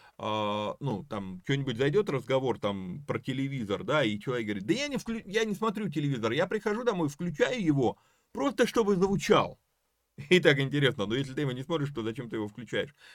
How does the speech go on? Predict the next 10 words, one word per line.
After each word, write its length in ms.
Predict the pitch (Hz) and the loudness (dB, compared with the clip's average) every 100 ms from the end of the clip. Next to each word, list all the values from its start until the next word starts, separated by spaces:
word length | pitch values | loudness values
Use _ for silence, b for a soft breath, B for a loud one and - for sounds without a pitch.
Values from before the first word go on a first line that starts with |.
| B | B
Мы 160 | 117 123 | -4 0
боимся 420 | 120 143 139 127 | 0 0 -6 -8
тишины. 480 | 117 - 113 98 - _ _ B B B - | -10 -8 -6 -8 -10 _ _ B B B -4
И 420 | 240 214 196 233 - | 0 2 0 0 -6
в 480 | - 120 156 147 135 | -10 0 4 4 4
маркетинге, 640 | 151 175 208 175 135 131 165 | 0 0 2 2 2 -2 -4
когда 280 | 131 127 120 | -4 -4 -4
обучают 420 | 135 165 147 - | -2 -2 -2 -2
продажам, 640 | 131 135 123 98 110 147 - | -2 0 0 0 -2 -6 -4
то 720 | 123 120 120 120 120 117 | 2 4 6 6 6 4